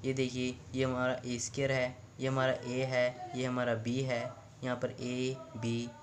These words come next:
इसकी multiply हो रही है, यहाँ पर plus का बी स्क्वायर है। तो friends, ये हमारा कुछ इस तरह से formula बन रहा है, और ये formula हमारा होता है ए minus B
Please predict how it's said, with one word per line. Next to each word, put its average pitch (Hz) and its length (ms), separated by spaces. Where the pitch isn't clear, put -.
इसकी - 240
multiply 117 500
हो 131 140
रही 131 180
है, 120 160
यहाँ - 600
पर 123 100
plus 120 220
का 120 100
बी 113 200
स्क्वायर 123 300
है। 120 280
तो 143 80
friends, 160 300
ये 165 160
हमारा 156 220
कुछ 151 220
इस 147 140
तरह 147 160
से 147 140
formula 131 420
बन 147 120
रहा 143 180
है, 139 160
और 143 120
ये 147 280
formula 151 500
हमारा 139 340
होता 135 360
है 131 340
ए 160 520
minus 131 720
B 127 240